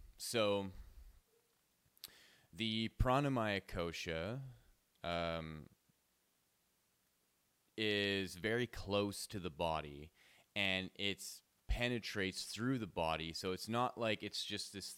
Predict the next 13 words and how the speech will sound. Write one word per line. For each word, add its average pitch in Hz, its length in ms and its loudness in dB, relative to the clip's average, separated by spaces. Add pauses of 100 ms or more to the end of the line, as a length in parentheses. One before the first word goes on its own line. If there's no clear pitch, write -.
thin 101 360 -4
layer 92 540 0
around 87 380 0
the 85 80 -6
body 85 440 -2
and 98 80 -4
it's 87 180 -10
only 90 220 -6
around 87 240 -6
the 85 60 -10
body. 92 580 -4 (680)
It 117 220 4
h-, 104 140 -8